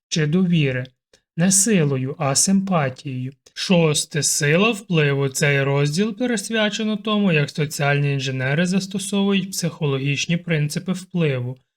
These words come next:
щоб маніпулювати поведінкою людей і змушувати їх діяти у потрібний спосіб.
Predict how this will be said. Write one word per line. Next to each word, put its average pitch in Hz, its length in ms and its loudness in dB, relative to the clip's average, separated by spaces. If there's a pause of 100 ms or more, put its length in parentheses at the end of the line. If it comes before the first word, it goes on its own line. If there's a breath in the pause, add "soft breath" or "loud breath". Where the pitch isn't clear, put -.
(160 soft breath)
щоб 165 300 2
маніпулювати 147 800 2
поведінкою 139 760 -2
людей 135 460 0
і 202 80 0
змушувати 143 640 -2
їх 135 160 -4
діяти 135 500 -4
у 202 200 -2
потрібний 143 1040 -2
спосіб. 156 640 -4